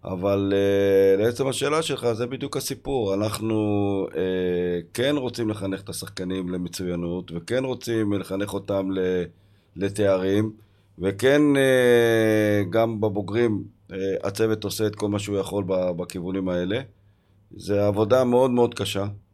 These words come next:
כי זה החל בבחירת השחקנים, זה לא כל שחקן יכול להיבחר ל-, למ ס אשדוד,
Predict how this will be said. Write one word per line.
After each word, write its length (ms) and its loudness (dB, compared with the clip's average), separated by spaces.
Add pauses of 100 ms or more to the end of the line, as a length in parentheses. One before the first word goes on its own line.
(360)
כי 60 -12 (1700)
זה 160 0
החל 200 2
בבחירת 520 0
השחקנים, 640 -4
זה 120 -2
לא 160 -2
כל 120 -4
שחקן 360 -4
יכול 220 -4
להיבחר 360 -4
ל-, 280 -2
למ 220 -4
ס 80 -8
אשדוד, 600 -4